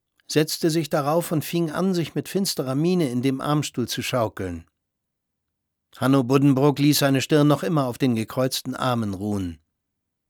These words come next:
So saßen sie sich eine Weile schweigend gegenüber. Plötzlich klang irgendwo in weiter Ferne ein dumpfes Summen auf,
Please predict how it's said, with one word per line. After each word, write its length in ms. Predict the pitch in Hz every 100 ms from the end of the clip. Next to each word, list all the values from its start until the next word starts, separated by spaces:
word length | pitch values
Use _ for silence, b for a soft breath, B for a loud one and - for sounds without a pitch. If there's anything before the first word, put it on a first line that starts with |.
| _ _ _
So 220 | - 151
saßen 360 | 143 180 180 165
sie 140 | 135
sich 240 | 139 143 143
eine 180 | 147 135
Weile 280 | 143 139
schweigend 460 | 131 165 151 135 120
gegenüber. 720 | 127 123 123 110 95 85 92 _ _ _ _ _ _ _ _ _ _ _ _
Plötzlich 540 | - 180 - 202 -
klang 280 | - 180 180
irgendwo 500 | - 175 180 160 160
in 140 | 147
weiter 260 | 135 156 156
Ferne 440 | - 143 160 170
ein 240 | 139 117 113
dumpfes 480 | 147 147 - 120 -
Summen 360 | 139 165 165
auf, 600 | 143 110 143 196 - -